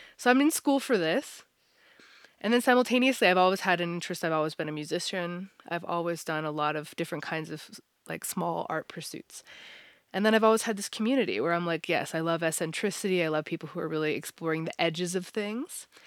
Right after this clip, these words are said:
And that's how I found myself inside of that group. So then when we started organizing this festival, it was almost like five years into that, I had this whole other skill set around convening, bringing people together,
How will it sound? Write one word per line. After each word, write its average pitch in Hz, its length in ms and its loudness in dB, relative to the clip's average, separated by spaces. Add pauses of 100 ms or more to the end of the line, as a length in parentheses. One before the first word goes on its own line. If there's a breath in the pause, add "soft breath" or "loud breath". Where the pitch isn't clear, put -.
(440 loud breath)
And 240 120 4
that's 320 200 6
how 320 100 8
I 269 80 10
found 240 260 6
myself 175 380 4
inside 208 300 2
of 190 60 -4
that 170 180 2
group. 233 300 0
So 196 140 -2
then 202 200 4
when 233 120 6
we 208 100 0
started 233 240 2
organizing 220 560 2
this 165 140 -8
festival, 190 440 0
it 180 40 4
was 175 120 -2
almost 247 420 4
like 170 320 2 (640 loud breath)
five 254 320 8
years 226 220 6
into 180 280 -2
that, 311 360 2
I 208 60 0
had 214 200 2
this 196 220 0
whole 269 220 4
other 190 160 0
skill 202 320 -4
set - 340 -8 (800 loud breath)
around 180 320 4
convening, 190 840 -2 (540 soft breath)
bringing 202 320 -2
people 190 280 -6
together, 175 760 -2